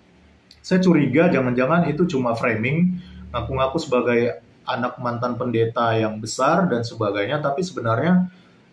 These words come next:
ya oke lah, kalaupun mbaknya ini memang seorang mualaf, dulunya Kristen, tapi saya ragu kalau dia adalah orang yang benar-benar paham tentang ajaran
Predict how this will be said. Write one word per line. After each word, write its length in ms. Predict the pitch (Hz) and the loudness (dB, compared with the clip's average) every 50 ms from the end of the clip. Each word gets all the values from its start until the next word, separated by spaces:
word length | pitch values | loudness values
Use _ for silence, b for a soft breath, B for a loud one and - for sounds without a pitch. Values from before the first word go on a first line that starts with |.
| - | 0
ya 100 | 180 220 | 0 2
oke 220 | 214 208 208 240 220 | 2 2 2 2 2
lah, 240 | 202 165 143 - - | 4 2 2 0 0
kalaupun 480 | 160 170 185 185 180 185 240 233 202 | 2 2 4 4 4 2 2 2 4
mbaknya 320 | 165 165 160 143 143 151 151 151 | 4 4 4 2 2 2 0 2
ini 80 | 151 147 | 2 0
memang 240 | 147 143 139 143 139 | 0 0 -2 -2 -4
seorang 400 | - - - 135 135 135 131 127 | -6 -6 -4 -2 -2 -2 -2 -2
mualaf, 400 | 135 165 208 - 131 120 120 - | -2 0 0 2 2 0 0 0
dulunya 400 | 123 123 123 123 123 123 117 - | 0 2 2 2 2 0 -2 -2
Kristen, 400 | - 165 160 - - 120 117 113 | -2 -4 -4 -2 -4 -4 -4 -4
tapi 480 | 117 147 - - 214 202 170 160 - | -4 -6 -8 -6 -6 -6 -6 -8 -10
saya 240 | - - - 190 196 | -12 -6 -2 0 2
ragu 320 | 185 156 131 127 - 185 | 2 2 2 2 2 0
kalau 240 | 185 180 123 117 113 | 2 2 2 0 0
dia 240 | 107 120 143 151 147 | 0 0 0 0 0
adalah 240 | - 113 107 113 110 | 0 0 0 0 0
orang 320 | 113 113 113 113 123 117 | -2 -2 -4 -4 -4 -6
yang 80 | 110 107 | -6 -8
benar-benar 560 | 107 107 107 110 110 113 117 120 123 123 - | -8 -6 -8 -8 -8 -6 -4 -4 -4 -4 -4
paham 480 | - 123 110 - 113 117 113 110 110 110 - - _ _ _ _ | -4 -2 -2 0 0 0 -2 -2 -4 -6 -10 -18 _ _ _ _
tentang 320 | - 113 110 117 117 110 | -10 -8 -4 -4 -2 -2
ajaran 340 | 113 110 110 113 104 104 104 | -2 -2 -2 -2 -4 -4 -6